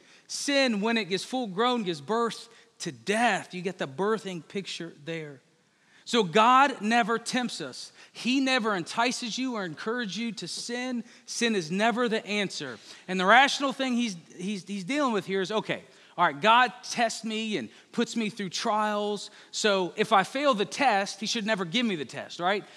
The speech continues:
So if I fail the test that he should never have given me, then it's actually God's fault." Right? God did this.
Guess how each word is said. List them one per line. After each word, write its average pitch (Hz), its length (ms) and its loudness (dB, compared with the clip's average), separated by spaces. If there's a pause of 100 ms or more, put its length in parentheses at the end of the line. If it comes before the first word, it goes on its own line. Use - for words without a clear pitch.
(120)
So 226 160 2
if 208 120 2
I 185 80 6
fail 285 260 2
the 202 100 -2
test 233 340 -2
that 196 60 -4
he 180 60 -4
should 214 160 -6
never 180 300 -2
have 156 80 -12
given 214 240 -4
me, 180 80 -4
then 160 160 -6
it's 175 80 -14
actually 226 360 0
God's 185 280 0
fault." 143 280 -2 (1040)
Right? 202 180 6
God 214 280 10
did 170 180 2
this. - 360 -12